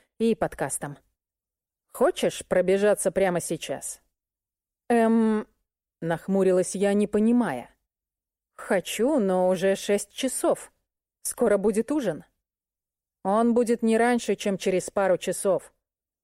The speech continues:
Мама сейчас забирает еду из своего любимого заведения тайской кухни — а у них всегда уходит целая вечность на то, чтобы приготовить заказ».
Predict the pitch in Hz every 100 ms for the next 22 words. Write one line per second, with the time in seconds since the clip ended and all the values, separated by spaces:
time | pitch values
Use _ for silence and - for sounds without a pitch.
0 | _ _ 180 208 220 202 202 - 214 190
1 | 196 190 202 202 185 190 180 220 214 -
2 | 180 180 180 180 175 202 202 180 170 175
3 | 180 185 208 196 175 190 190 - 202 196
4 | 277 269 - 143 - _ _ _ _ _
5 | _ _ 220 247 311 320 - 233 214 247
6 | 214 - 208 185 175 - 233 226 202 175
7 | 180 - 165 - - 180 175 208 240 -
8 | 175 170 180 165 160 196 202 185 156 175
9 | - 139 -